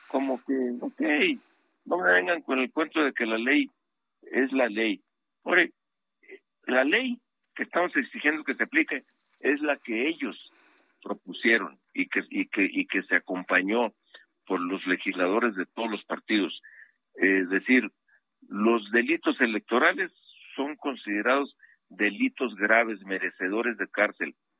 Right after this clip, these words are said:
Ahí están, ahí lo estamos demostrando. Hay una delincuencia electoral, además organizada, encabezada por el propio presidente de la República,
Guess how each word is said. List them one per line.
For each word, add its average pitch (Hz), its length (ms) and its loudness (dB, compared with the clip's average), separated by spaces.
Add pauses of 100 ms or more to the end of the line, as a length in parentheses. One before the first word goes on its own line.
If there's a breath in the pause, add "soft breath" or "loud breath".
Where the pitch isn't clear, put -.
(200)
Ahí 127 160 4
están, 139 400 0 (140)
ahí 117 120 0
lo 135 80 -2
estamos 135 300 -6
demostrando. 104 640 -4 (440 soft breath)
Hay 120 200 2
una 135 160 -2
delincuencia 123 800 -4
electoral, 120 500 -4
además 120 320 -6
organizada, 120 720 0 (380 soft breath)
encabezada 107 560 0
por 104 160 -6
el 95 80 -6
propio 98 300 -8
presidente 107 520 -4
de 101 60 -2
la 98 60 -2
República, 135 580 -2